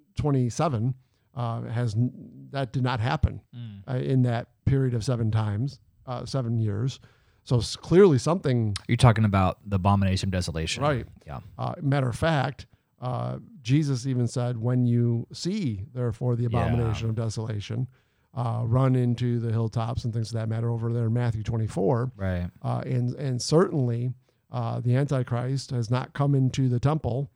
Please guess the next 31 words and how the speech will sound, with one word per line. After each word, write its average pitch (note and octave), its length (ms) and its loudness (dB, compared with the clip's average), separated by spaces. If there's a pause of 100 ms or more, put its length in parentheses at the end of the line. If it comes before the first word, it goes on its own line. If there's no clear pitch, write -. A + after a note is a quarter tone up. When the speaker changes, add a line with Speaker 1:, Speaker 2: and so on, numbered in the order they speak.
(420)
Speaker 1:
to B2 480 2
desecrate B2+ 500 0
it. - 120 -18 (500)
And A#2 120 -2
he A2+ 60 2
certainly D3 280 2
didn't B2+ 220 4
do B2+ 140 6
it B2+ 80 -2
between A#2+ 560 2
thirty-two A#2+ 500 0
and A2+ 100 2
thirty-nine A#2 460 0
A A2+ 160 0
D. B2+ 300 0 (460)
So B2 280 0
something C3 360 0
happened. A#2+ 440 -2 (440)
Uh, A#2 220 -8 (380)
obviously, C#3 640 0
in C3+ 100 4
the, B2 140 2
in C3 160 -2
the A#2 100 0
first F#3 300 2
part C#3+ 200 6
of B2 60 0
that A#2 200 -2
Matthew A#2+ 300 -2
twenty-four A#2 500 -2
chapter, A#2 480 -4